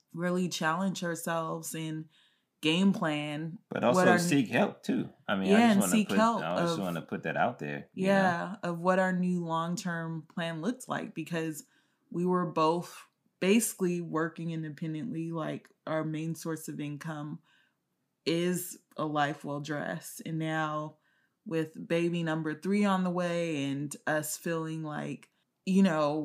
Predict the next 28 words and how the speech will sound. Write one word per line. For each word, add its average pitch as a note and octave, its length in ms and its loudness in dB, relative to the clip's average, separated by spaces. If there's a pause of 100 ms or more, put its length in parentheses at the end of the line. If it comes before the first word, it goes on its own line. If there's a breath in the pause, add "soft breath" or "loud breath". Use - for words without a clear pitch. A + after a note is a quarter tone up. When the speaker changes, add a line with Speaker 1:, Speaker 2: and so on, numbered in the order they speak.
Speaker 1:
where F3 440 4
we F3+ 180 2
live E3+ 600 0 (720)
on E3+ 200 0
the D#3+ 80 -4
East G3 360 2
Coast D#3+ 460 0
may E3 300 -2
no E3 260 0
longer D#3+ 400 -2
serve E3 400 0
our D#3 140 -2
growing D#3 420 -6
family, D3 720 -6
and C3+ 320 -6
we D3+ 120 -4
need D3+ 240 -4
to E3 120 -4
be D#3+ 580 -6
more D3+ 260 -4
connected D3+ 520 -8
with A2+ 180 -10
family G3 760 4
and C#3+ 380 -6 (520 soft breath)
having E3+ 400 2
that E3+ 260 2
support. E3+ 600 -2
So, E3 560 -2